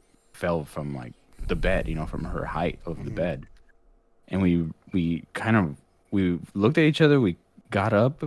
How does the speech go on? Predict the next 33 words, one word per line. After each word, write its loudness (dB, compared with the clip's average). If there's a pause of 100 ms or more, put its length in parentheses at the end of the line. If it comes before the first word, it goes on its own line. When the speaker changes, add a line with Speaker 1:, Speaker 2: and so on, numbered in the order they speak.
(120)
Speaker 1:
kind 0
of, -2
like, -4
cautiously, 0
and 2
then 2
we 4
walked 0
over 2
to -2
a 0
room, 2
and 0
we -2
opened 4
the 0
door, 0
and -6 (500)
the 0
light, 2
w-, -2 (120)
we -2
didn't 4
turn 2
on 4
the 0
light, -4
but, 0 (420)
um, -4 (220)
at -8
least -8
I -2
don't 0